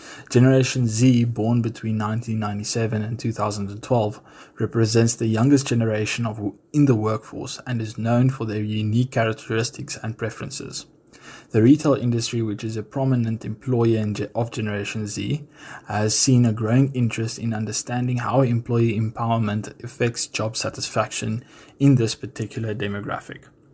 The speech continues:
This topic is of particular relevance in the Western Cape, a province in South Africa known for its vibrant retail industry and growing Generation Z workforce." En dit het vir my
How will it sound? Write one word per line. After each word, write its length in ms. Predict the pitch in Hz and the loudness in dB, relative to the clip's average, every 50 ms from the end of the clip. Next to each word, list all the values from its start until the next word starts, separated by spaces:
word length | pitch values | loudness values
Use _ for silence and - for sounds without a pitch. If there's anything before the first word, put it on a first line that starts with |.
| _ _ _ _ _ - | _ _ _ _ _ -2
This 200 | 123 127 131 135 | 0 0 0 0
topic 460 | - - 143 131 135 - 123 123 - - - | 0 0 0 0 0 0 -2 -4 -4 -4 0
is 260 | 131 131 135 131 - | 2 2 2 0 0
of 220 | - 120 117 117 - | -2 -2 -2 -2 -4
particular 640 | - 113 - - - 139 139 - 139 135 127 127 123 | -8 -10 -2 2 2 2 2 2 2 2 4 4 2
relevance 580 | 110 104 107 107 104 110 110 113 117 - - - - - - - - - | 2 2 0 -2 -4 -4 -6 -6 -6 -6 -10 -14 -20 -20 -20 -20 -20 -4
in 140 | - 143 151 | 0 4 6
the 80 | 165 160 | 8 8
Western 420 | 139 117 117 117 - - 113 110 | 8 6 4 0 -2 -4 -6 -6
Cape, 340 | - - 110 110 110 - - - - - _ | -6 -6 -6 -6 -8 -10 -12 -20 -20 -18 _
a 80 | - 117 | -12 -12
province 440 | 120 - 127 127 127 131 131 127 - | -6 -4 -2 0 2 2 2 2 2
in 120 | 123 123 | 0 -2
South 240 | 120 - 113 110 - | 0 0 -2 -2 -4
Africa 420 | - 110 - - 117 117 - 117 | -6 -10 -8 -8 -10 -8 -6 -6
known 280 | 113 110 110 113 120 120 | -4 -2 2 2 2 2
for 140 | 120 123 117 | 2 2 0
its 120 | 113 110 | -2 -2
vibrant 540 | 110 107 104 110 113 113 117 113 110 - - | -4 -4 -2 -2 0 0 0 0 0 -2 -4
retail 340 | 113 110 107 - - 110 113 | -6 -8 -6 -6 -4 -4 -4
industry 640 | 110 117 123 113 110 110 - - - 135 147 - - - - - - - - | -2 -2 -2 -2 -2 -4 -4 -6 -6 -8 -8 -10 -12 -14 -18 -20 -20 -8 -4
and 180 | 113 117 110 | -2 0 0
growing 260 | 113 104 107 110 110 | 0 2 2 2 2
Generation 540 | 104 107 107 104 101 101 101 101 - 117 110 | 0 0 -2 -2 -4 -4 -4 -6 -6 -6 -8
Z 180 | 107 123 101 101 | -6 -6 -6 -4
workforce." 600 | 101 98 - - - - - 110 - - - - _ _ _ _ - - - - - _ | -4 -4 -6 -8 -10 -14 -16 -16 -16 -16 -18 -18 _ _ _ _ -20 -20 -20 -20 -12 _
En 260 | - 127 123 120 113 | 2 4 4 4 4
dit 200 | 107 110 107 - | 4 0 -2 -2
het 140 | 135 117 - | -2 -4 -4
vir 120 | - 120 110 | -6 -6 -6
my 520 | 101 101 107 104 101 98 98 101 101 | -6 -4 -4 -4 -6 -6 -8 -10 -12